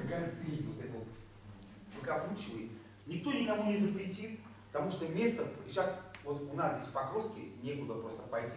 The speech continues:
кроме этого места. И поэтому они так все рвутся. Поэтому они друг друга стращают, поэтому хотят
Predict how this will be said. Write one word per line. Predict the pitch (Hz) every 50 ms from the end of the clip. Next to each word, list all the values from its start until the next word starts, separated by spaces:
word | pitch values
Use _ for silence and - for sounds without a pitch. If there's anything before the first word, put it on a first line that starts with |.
| -
кроме | 120 113 107 104 107
этого | 107 113 110 107
места. | 98 98 98 95 - - - - - - - - - - - -
И | - 170
поэтому | 208 196 202 214 214 208 214 - - 160
они | 156 151
так | 147 139 139
все | - - 131
рвутся. | 123 113 113 113 113 113 - 113 - - - - - - - - - -
Поэтому | 147 160 180 180 170 156 147 143
они | 147 143 143
друг | 143 143 143
друга | 143 143 139 131
стращают, | - - 147 143 139 - - 170 170 165 151 - 127 127
поэтому | 131 131 131 131 127 -
хотят | 131 127 127 143 143 -